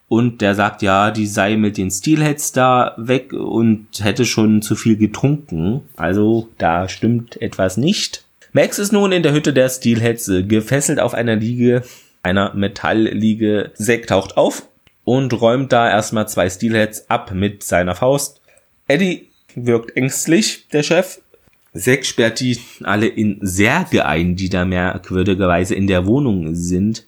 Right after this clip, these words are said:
Max derweilen eingesperrt in einem anderen Raum. Zack, ähm, ist dabei, äh, sie zu befreien und, aha, hatte ich also richtig gedacht, denn, Zitat Zack, „Ich wüsste nicht, was ich gemacht hätte, wäre dir was passiert.“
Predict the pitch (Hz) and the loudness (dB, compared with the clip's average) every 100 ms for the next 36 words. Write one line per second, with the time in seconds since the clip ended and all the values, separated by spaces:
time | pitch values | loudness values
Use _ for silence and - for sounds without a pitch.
0 | - 127 147 - 104 107 127 113 120 113 | -4 -2 0 -2 -2 2 2 2 0 0
1 | 92 110 - 101 98 87 98 87 90 - | 0 0 0 0 0 0 -2 0 -2 -2
2 | 95 92 90 80 92 - - _ - 98 | 0 0 0 0 0 -2 -10 _ -8 0
3 | 117 120 - 92 92 85 _ 127 107 - | 0 0 -8 -6 -6 -8 _ -4 -2 0
4 | 95 95 101 98 80 69 - 69 92 104 | 0 2 2 2 2 -2 -8 -8 -2 -2
5 | 107 - 98 95 90 95 113 143 135 104 | -2 -2 0 0 0 -2 0 0 -2 0
6 | 156 240 - - _ _ _ 76 78 101 | 2 2 -2 -14 _ _ _ -4 -2 0
7 | 139 - - _ 95 95 107 123 87 117 | -2 -2 -18 _ -10 -4 -2 0 0 0
8 | 143 156 117 - 98 104 - - 143 165 | 0 -2 -6 -2 0 0 -2 -2 0 2
9 | 214 226 _ _ _ _ _ _ _ - | 0 -2 _ _ _ _ _ _ _ -4
10 | 120 - 113 127 123 - 107 160 - - | -2 0 0 0 0 0 2 2 -2 -16
11 | _ - 240 - 160 175 220 - 190 185 | _ -2 0 0 0 0 0 0 0 0
12 | 156 190 247 - - 170 180 190 - 180 | -2 -2 -2 -2 -4 -2 0 0 -2 -4
13 | 180 - 185 175 175 - 131 123 139 131 | -4 -4 0 0 0 0 0 2 2 4
14 | 73 71 82 98 131 160 156 147 156 - | 2 -4 0 2 2 2 2 2 0 -2
15 | 185 - 175 98 151 | -2 2 2 2 -2